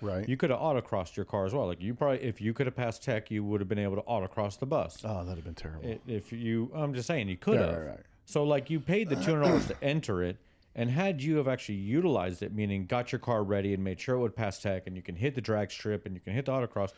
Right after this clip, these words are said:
Speaker 2: it probably would have been a lot more
Speaker 1: No, it'd have been
Speaker 2: a lot more fun of an event.
Speaker 1: It would have been, it, it
Speaker 2: But
Speaker 1: would
Speaker 2: as
Speaker 1: have
Speaker 2: a
Speaker 1: been
Speaker 2: spectator is what I went as a spectator.
Speaker 1: Right.
Speaker 2: Bro, it was weak
Speaker 1: And if you're,
Speaker 2: sauce.
Speaker 1: and that's the thing, if
Speaker 2: It was
Speaker 1: you're
Speaker 2: like a
Speaker 1: n-
Speaker 2: test and tune.
Speaker 1: Correct.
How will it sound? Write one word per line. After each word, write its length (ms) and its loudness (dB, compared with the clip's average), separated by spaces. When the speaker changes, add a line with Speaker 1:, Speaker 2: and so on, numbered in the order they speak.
Speaker 2:
it 160 0
probably 160 4
would 80 4
have 80 -2
been 80 2
a 40 0
lot 240 2
more 240 2
Speaker 1:
No, 360 6
it'd 160 4
have 100 6
been 380 4
Speaker 2:
a 60 0
lot 180 2
more 160 2
fun 180 0
of 120 0
an 100 2
event. 340 -2
Speaker 1:
It 180 6
would 200 10
have 100 6
been, 220 8
it, 240 0
it 160 4
Speaker 2:
But 100 6
Speaker 1:
would 120 10
Speaker 2:
as 60 10
Speaker 1:
have 100 6
Speaker 2:
a 20 8
Speaker 1:
been 100 10
Speaker 2:
spectator 440 4
is 100 0
what 100 2
I 200 4
went 160 4
as 120 0
a 60 -4
spectator. 580 2
Speaker 1:
Right. 400 2
Speaker 2:
Bro, 160 2
it 60 2
was 100 0
weak 140 4
Speaker 1:
And 100 6
if 140 4
you're, 160 8
Speaker 2:
sauce. 80 -2
Speaker 1:
and 160 6
that's 140 4
the 100 2
thing, 280 0
if 160 2
Speaker 2:
It 60 6
was 120 8
Speaker 1:
you're 100 6
Speaker 2:
like 40 4
a 20 4
Speaker 1:
n- 80 0
Speaker 2:
test 320 0
and 140 -2
tune. 340 -6
Speaker 1:
Correct. 420 2